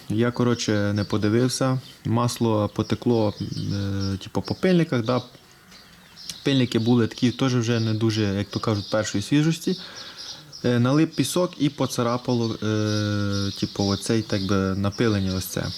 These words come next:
Ось воно чітко видно, що, типу, такі рови якби поробило, чи що, вони такі незначні, але тако відчувається, типу, нігтем. І, е, я тут щось пробував полірувати, так легенько наждачкою, двохтисячкою, щось воно ніби вдавалося, типу, тако.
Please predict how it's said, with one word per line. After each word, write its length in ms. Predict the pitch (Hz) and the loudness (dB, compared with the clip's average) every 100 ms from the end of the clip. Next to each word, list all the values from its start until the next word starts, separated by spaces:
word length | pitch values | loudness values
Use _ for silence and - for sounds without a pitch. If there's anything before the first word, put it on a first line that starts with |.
| - - - - | -12 -16 -16 -2
Ось 300 | 113 123 123 | 2 2 2
воно 220 | 117 120 | 2 2
чітко 360 | 110 120 - 110 | 2 -2 0 2
видно, 340 | 127 160 143 | 4 2 0
що, 320 | 123 - 113 107 - - - - - - - - | 0 0 0 -2 -10 -14 -16 -20 -20 -20 -20 -10
типу, 240 | - - | -6 -4
такі 400 | - 117 123 113 - - | -2 0 4 4 2 -2
рови 320 | 110 120 151 | 0 2 2
якби 280 | 175 147 143 | 2 0 -2
поробило, 640 | - 135 123 131 123 107 | 0 0 2 2 2 0
чи 120 | - | -2
що, 260 | - - 117 | -4 -2 0
вони 200 | 117 123 | 2 0
такі 220 | - 127 | 0 2
незначні, 600 | 127 113 120 - 160 170 | 2 4 2 2 4 4
але 200 | 139 113 | 4 2
тако 260 | - - 120 | 0 0 2
відчувається, 640 | 113 - 117 110 107 - | 2 0 0 0 -2 -4
типу, 320 | - 107 110 101 - - - - - - - - | -6 -4 -4 -6 -10 -20 -18 -18 -18 -18 -14 0
нігтем. 460 | 127 165 - 127 117 - - - - - - - - | 4 4 2 -2 -2 -8 -18 -18 -20 -18 -18 -16 -4
І, 260 | 95 101 101 | 0 2 2
е, 560 | 101 104 101 101 101 101 95 - - - | 2 2 2 2 2 0 -2 -8 -8 0
я 160 | 120 | 0
тут 160 | 117 117 | 0 -2
щось 260 | - 110 | 0 -2
пробував 500 | - - 117 113 113 | -2 0 2 2 2
полірувати, 580 | - 113 110 131 175 165 | 2 2 4 4 2 0
так 240 | 131 113 117 | -2 -2 0
легенько 380 | 117 113 104 | 0 0 0
наждачкою, 600 | 104 104 107 123 - 117 | 0 0 0 -2 0 0
двохтисячкою, 800 | 107 110 - 120 113 101 - 107 | 2 0 0 -2 0 -4 -2 0
щось 240 | 101 107 - | 0 -2 0
воно 140 | 107 | 0
ніби 240 | 110 101 104 | 2 0 -2
вдавалося, 640 | 107 131 175 165 147 120 | 0 0 2 0 -2 -4
типу, 260 | - - - | -6 -8 -8
тако. 340 | - 113 107 | -2 0 0